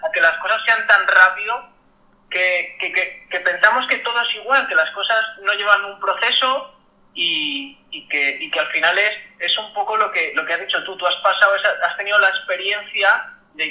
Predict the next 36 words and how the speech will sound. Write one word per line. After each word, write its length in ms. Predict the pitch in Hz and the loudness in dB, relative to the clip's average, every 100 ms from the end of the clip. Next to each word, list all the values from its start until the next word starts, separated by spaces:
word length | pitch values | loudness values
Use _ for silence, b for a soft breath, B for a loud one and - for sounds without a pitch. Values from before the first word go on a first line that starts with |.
| - - | -8 -12
y, 260 | 156 131 - | -12 -10 -2
y 20 | |
te 60 | 170 | 0
has 100 | 180 | 4
dado 220 | 180 - | 2 0
cuenta 340 | 196 196 170 | -4 0 0
de 140 | 147 147 | 0 0
que 60 | |
las 180 | 147 143 | 0 0
cosas 340 | - 185 - - - - _ _ _ _ - | 0 0 2 0 -2 -16 _ _ _ _ -14
no 220 | 165 175 | 0 0
llegan 360 | 214 208 - | 2 6 6
rápido, 500 | - - 202 214 214 | 6 6 6 4 -6
por 100 | - | -4
lo 60 | 156 | -6
menos 200 | 165 175 | 0 2
los 140 | 190 185 | 4 2
resultados 360 | - - 180 | 0 -4 -4
que 80 | 180 | -4
tú 100 | 180 | -8
quieres 220 | 175 180 | -6 -4
conseguir 300 | 180 175 175 | -2 -4 -4
no 80 | 175 | -4
llegan 260 | 165 165 160 | 0 4 4
rápido, 600 | - - 196 196 214 - _ _ _ _ | 6 4 2 -6 -6 -8 _ _ _ _
y 300 | - 175 165 - | -6 -2 -2 -2
cuando 280 | 170 160 - | -2 0 0
ves 160 | 175 | 2
a 80 | 196 | 4
gente 340 | - 214 196 | 4 2 -2
que 80 | 190 | -4
estaba 280 | - 190 190 | 0 4 4
como 220 | 185 180 | 2 -6
tú 200 | 175 185 | -8 2
hace 380 | 185 180 180 170 | 2 2 -2 -2
X 220 | 180 - | -4 -6